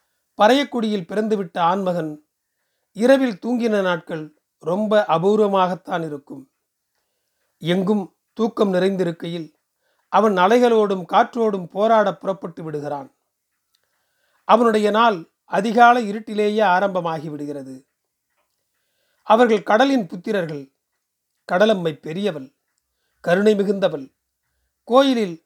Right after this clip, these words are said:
சொரூபமாய் நின்று சிரிக்கிற கன்னிமேரியைப் போலே அவர்களுக்கு அருமையானவள். பவுலுப்பாட்டா போன்ற பெரிய மனுஷர்கள் அவர்களுடைய அனாதி தேவனைப் போல் அவர்களுக்கு நீதி சொல்லுகிறார்கள்.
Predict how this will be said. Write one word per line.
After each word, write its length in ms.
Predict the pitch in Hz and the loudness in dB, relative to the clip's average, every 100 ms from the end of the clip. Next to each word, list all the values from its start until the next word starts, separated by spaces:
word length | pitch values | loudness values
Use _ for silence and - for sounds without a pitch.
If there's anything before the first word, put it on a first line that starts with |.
| - | -6
சொரூபமாய் 560 | 208 233 254 254 247 269 | -2 0 2 2 4 2
நின்று 280 | 208 202 196 | 0 -4 -8
சிரிக்கிற 480 | 190 185 175 180 160 | -8 -10 -8 -8 -6
கன்னிமேரியைப் 720 | 170 202 233 233 220 220 190 | -6 -2 0 0 0 -2 -4
போலே 480 | 208 226 220 156 _ _ | -4 -2 -2 -6 _ _
அவர்களுக்கு 520 | 175 180 170 151 - | -8 -6 -4 -6 -4
அருமையானவள். 800 | 151 190 196 190 190 170 135 127 _ _ _ _ _ _ _ _ _ _ _ _ _ _ _ | -4 -4 -4 -4 -6 -6 -12 -18 _ _ _ _ _ _ _ _ _ _ _ _ _ _ _
பவுலுப்பாட்டா 800 | 220 214 262 - 240 233 240 240 | 2 4 4 4 4 4 4 0
போன்ற 480 | 190 190 170 156 151 _ | 0 -4 -4 -6 -10 _
பெரிய 280 | - 190 233 | -10 -4 -2
மனுஷர்கள் 600 | 202 180 170 135 151 147 _ _ _ _ _ _ _ | -2 -6 -10 -8 -10 -12 _ _ _ _ _ _ _
அவர்களுடைய 560 | - 202 208 196 190 175 | 0 2 2 0 2 4
அனாதி 400 | 180 214 226 220 | 6 4 4 2
தேவனைப் 460 | 214 220 226 220 | 2 2 2 -2
போல் 200 | 220 226 | -4 -2
அவர்களுக்கு 800 | 220 180 165 160 156 160 151 _ _ | 0 -2 -6 -8 -10 -12 -12 _ _
நீதி 320 | 170 208 196 170 | -8 -6 -6 -8
சொல்லுகிறார்கள். 720 | 156 147 139 143 139 143 131 | -6 -4 -2 -4 -6 -12 -14